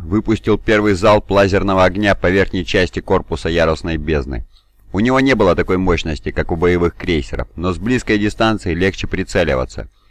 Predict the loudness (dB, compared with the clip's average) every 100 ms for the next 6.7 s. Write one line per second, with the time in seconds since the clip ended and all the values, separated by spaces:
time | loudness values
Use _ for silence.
0 | _ -2 4 4 4 0 2 2 4 2
1 | 0 0 -2 0 -2 0 0 0 0 -4
2 | -2 -2 -2 -2 -2 -2 -4 -2 0 0
3 | 0 0 -4 _ _ _ -6 -2 0 0
4 | 0 2 4 4 4 2 2 2 0 0
5 | 0 -2 -2 -2 -2 -2 -4 -4 -6 -6
6 | -4 -2 2 2 0 -8